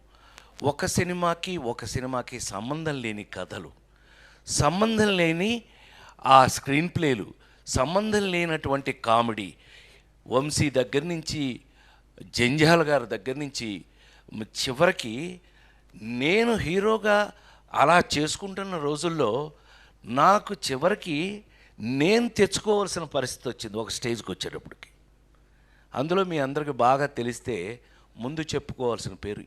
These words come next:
ఈవీవి సత్యనారాయణ, నేను తెచ్చుకున్నవాడు. మన జంజాల గారికి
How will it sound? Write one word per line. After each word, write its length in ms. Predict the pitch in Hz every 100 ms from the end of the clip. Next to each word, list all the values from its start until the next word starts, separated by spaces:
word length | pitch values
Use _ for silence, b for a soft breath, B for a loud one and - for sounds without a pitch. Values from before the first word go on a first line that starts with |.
| -
ఈవీవి 420 | 107 107 101 90
సత్యనారాయణ, 580 | 76 85 - 76 73 71 - - _ _ _ _
నేను 220 | 110 123 127
తెచ్చుకున్నవాడు. 580 | 110 - 92 76 65 - _ _ B B B B -
మన 480 | 120 123 117 101 90 - - 117
జంజాల 380 | 127 139 151 143
గారికి 520 | 135 120 113 170 185